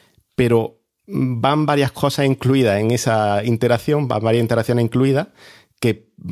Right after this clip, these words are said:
cuentan bastante. La interacción que más, eh, funciona es que se suscriba, y si hay un oyente que te escucha en Podcast o en otro lado,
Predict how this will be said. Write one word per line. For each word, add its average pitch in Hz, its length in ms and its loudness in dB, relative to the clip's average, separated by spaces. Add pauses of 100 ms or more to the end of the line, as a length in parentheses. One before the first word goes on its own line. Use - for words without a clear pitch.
(120)
cuentan 110 320 0
bastante. 95 440 -4
La 101 100 -4
interacción 113 420 -2
que 147 80 -2
más, 127 520 0 (140)
eh, 107 480 0
funciona 120 540 -2
es - 200 -12
que 117 100 -6
se 107 100 -4
suscriba, 127 520 -4 (680)
y 131 140 -2
si 120 180 0
hay 123 100 4
un 135 140 2
oyente 131 280 0
que 123 100 -2
te 123 60 0
escucha 113 540 -2
en 110 260 0
Podcast 110 380 -6
o 120 300 0
en 117 100 0
otro 113 200 0
lado, 127 220 -2